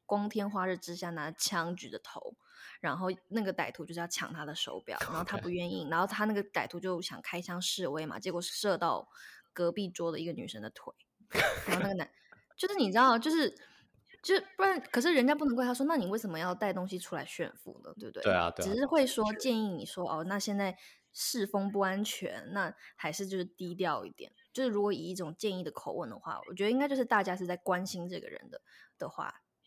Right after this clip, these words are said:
Speaker 1: 就是一个好的建议啦。
Speaker 2: 对，不是在检讨被害者的角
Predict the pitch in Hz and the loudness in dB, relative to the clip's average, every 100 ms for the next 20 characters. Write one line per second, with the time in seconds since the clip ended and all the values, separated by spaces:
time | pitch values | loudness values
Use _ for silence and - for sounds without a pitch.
0 | _ - 220 214 185 180 170 - - - | _ -2 0 0 0 -2 -2 -4 -6 -6
1 | - - _ - 202 - 139 - - - | -14 -18 _ -4 -2 -2 -8 -12 -14 -20
2 | _ _ - 101 92 127 123 185 180 - | _ _ -2 0 0 0 6 8 8 8
3 | 107 113 101 80 65 - - - - 113 | 4 6 6 6 4 0 -6 -6 2 4
4 | 101 110 98 90 - - - - - - | 4 4 2 0 -6 -8 -8 -6 -6 -6